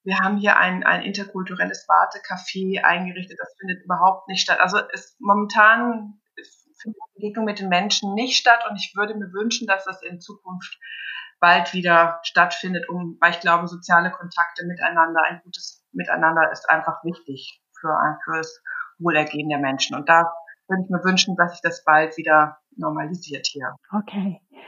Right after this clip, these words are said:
Speaker 2: Ich danke Ihnen beiden sehr, dass Sie mit mir ins Gespräch gegangen sind. Und ich gratuliere Ihnen vor allem, Frau Edenharter, nochmal zum Wettbewerbsgewinn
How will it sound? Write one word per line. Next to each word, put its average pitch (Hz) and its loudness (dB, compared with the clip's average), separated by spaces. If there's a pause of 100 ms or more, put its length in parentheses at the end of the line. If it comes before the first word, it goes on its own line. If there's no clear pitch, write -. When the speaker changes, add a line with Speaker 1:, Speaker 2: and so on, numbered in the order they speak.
(140)
Speaker 2:
Ich 220 -2
danke 311 4
Ihnen 269 6
beiden 240 4
sehr, 233 2
dass 226 -2
Sie 226 0
mit 240 -4
mir 247 2
ins 233 -2
Gespräch 302 2
gegangen 185 2
sind. 214 4
Und 226 2
ich - -10
gratuliere 208 6
Ihnen 254 6
vor 208 2
allem, 190 4
Frau 202 4
Edenharter, 196 2
nochmal 202 4 (520)
zum 226 4
Wettbewerbsgewinn 202 2